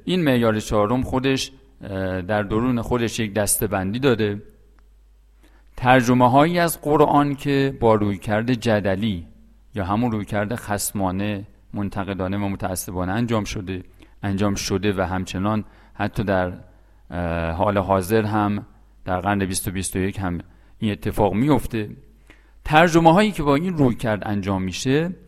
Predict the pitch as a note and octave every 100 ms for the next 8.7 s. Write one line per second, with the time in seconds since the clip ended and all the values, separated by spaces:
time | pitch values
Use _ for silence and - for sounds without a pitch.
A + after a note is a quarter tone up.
0 | - _ - A2 C#3 C#3+ G2+ F2+ - G#2+
1 | G2 - B2 D3+ F3 - - - - -
2 | - G#2+ A2 G#2 F#2+ G#2 - C#3 G#2+ -
3 | G#2 G2+ - - G#2 F#2+ G#2+ B2 G2 G2
4 | G#2 - G#2 F#2+ B2 A#2 G2+ F2 G2+ -
5 | - _ - _ _ _ _ _ _ G#2+
6 | B2 G#2+ F#2+ F#2+ - B2+ F#3 E3 F#3 F#3
7 | - - A#2+ C3 C#3+ E3+ B2 A2+ G#2+ -
8 | G#2 F#2+ A2+ B2+ D3+ D#3+ D#3+